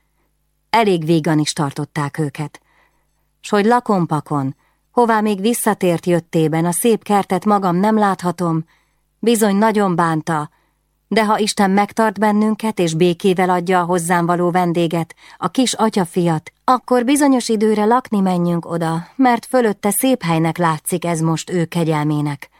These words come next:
Így vettem ő kegyelmétől levelet. Nyári Krisztina Nagyheflányból, az ottani udvarházból írt, s még arról is hírt adott, hogy Eszterházy Miklós oda is betér, mielőtt Sopronba menne.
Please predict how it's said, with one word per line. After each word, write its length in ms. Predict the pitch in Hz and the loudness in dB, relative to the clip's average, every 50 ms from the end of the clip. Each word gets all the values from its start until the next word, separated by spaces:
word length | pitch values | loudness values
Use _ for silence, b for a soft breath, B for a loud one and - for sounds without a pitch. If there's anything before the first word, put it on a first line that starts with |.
| _ _ _ _ _ _ _ _ _ _ _ _ _ _ | _ _ _ _ _ _ _ _ _ _ _ _ _ _
Így 220 | _ 254 262 247 202 | _ 0 0 2 2
vettem 360 | 202 202 185 _ - 196 190 | 0 0 -2 _ -2 0 0
ő 100 | 185 175 | 0 -2
kegyelmétől 800 | 165 - 175 165 180 165 160 160 160 156 156 _ - 165 160 156 | -2 -2 -2 -2 0 -2 0 -2 -2 -2 -4 _ -6 -6 -4 -4
levelet. 560 | 156 156 147 151 147 147 139 139 _ - _ _ _ _ _ _ _ _ _ _ _ _ _ _ _ _ _ _ _ _ _ _ _ _ _ _ _ _ | -4 -4 -6 -6 -8 -8 -10 -12 _ -20 _ _ _ _ _ _ _ _ _ _ _ _ _ _ _ _ _ _ _ _ _ _ _ _ _ _ _ _
Nyári 320 | - 220 254 269 208 170 | -2 0 0 2 0 -2
Krisztina 480 | - - 185 175 - - 180 170 165 160 | -2 -2 -4 -4 -4 -4 -4 -2 0 0
Nagyheflányból, 920 | 160 160 151 - - - 135 - - 139 135 135 139 143 139 143 143 147 | 0 0 -2 -4 -6 -10 -10 -8 -6 -6 -6 -4 -4 -4 -2 -2 -2 -4
az 140 | 151 151 151 - | -4 -6 -4 -2
ottani 420 | 226 254 - _ 185 160 143 156 | -2 -2 -2 _ -2 -2 -2 -2
udvarházból 720 | - 160 156 143 143 143 139 143 139 139 139 139 143 143 143 | -2 -4 -4 -2 -2 -4 -2 -2 -4 -4 -4 -4 -4 -4 -4
írt, 400 | 139 143 139 139 139 135 _ - _ _ _ _ _ _ _ _ _ _ _ _ _ | -4 -6 -6 -8 -8 -10 _ -20 _ _ _ _ _ _ _ _ _ _ _ _ _
s 120 | _ - - | _ -2 0
még 220 | 220 226 226 208 | 2 2 4 4
arról 320 | 240 240 247 220 190 175 165 | 2 2 2 2 0 0 0
is 180 | 165 165 - | 0 -4 -2
hírt 280 | - 202 196 190 185 - | 0 0 0 0 0 -2
adott, 260 | 190 185 208 208 - | -2 0 -2 -4 -2
hogy 160 | - 214 208 | -4 -6 -2
Eszterházy 640 | 214 220 233 - - 202 185 170 160 151 143 151 151 | -2 -2 -4 0 -2 -2 -2 0 -2 -2 0 0 0
Miklós 480 | 160 170 165 - 165 165 165 156 - _ | 0 0 -2 -2 -4 -2 -2 -4 -6 _
oda 240 | 202 220 214 208 | -2 0 0 0
is 180 | 190 175 165 156 | 0 -2 -4 -4
betér, 520 | 147 156 151 139 _ - 147 139 139 135 | -4 -4 -4 -4 _ -6 -6 -4 -4 -4
mielőtt 400 | 160 175 185 180 175 180 180 175 | -4 -2 0 0 0 -2 -4 -4
Sopronba 480 | - - 185 165 165 165 156 151 151 147 | -4 -6 -6 -4 -2 -2 -2 0 -2 -2
menne. 440 | 143 143 135 135 135 139 139 139 | -2 -2 -4 -4 -4 -6 -6 -8